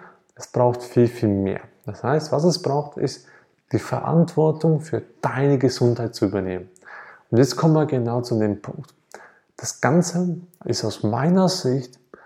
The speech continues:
eine absolute Geldmacherei. Nichts anderes. Da ist ein Vorsorgeuntersuch, der so wenig Leute betrifft und vor allem, es betrifft im Generellen alle Menschen,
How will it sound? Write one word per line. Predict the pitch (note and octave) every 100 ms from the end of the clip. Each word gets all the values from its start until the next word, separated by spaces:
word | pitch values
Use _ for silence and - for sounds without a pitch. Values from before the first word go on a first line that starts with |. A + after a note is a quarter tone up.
| _ _ -
eine | C#3 -
absolute | D3 - - C#3 C3 C3
Geldmacherei. | B2 - A#2+ A#2+ A#2+ G#2 G#2 G2 - - _ _ _ _ -
Nichts | A2+ C3 D#3 - -
anderes. | A2 G2+ G2+ - _ _ - - - _
Da | -
ist | - D3
ein | C3
Vorsorgeuntersuch, | A2 - D3 F3 F3+ F3+ F#3+ F3 F#3+ - F#3 F#3 - - - - _ -
der | A2+ - - -
so | - - F#3 F3+
wenig | E3+ D#3+ C3
Leute | C#3 C#3+ C3+
betrifft | A#2+ B2 B2 E3 -
und | - A#2+
vor | - -
allem, | A#2+ B2 A#2+ - _ _ _ -
es | A#2
betrifft | - A#2 - C3+ D#3+ - - - _ _ _ _ -
im | C#3 A#2
Generellen | A2 G2 G2+ A2 D3+ F#3 E3 - _
alle | - C#3 D#3+
Menschen, | C#3 D3 D#3 - E3+ E3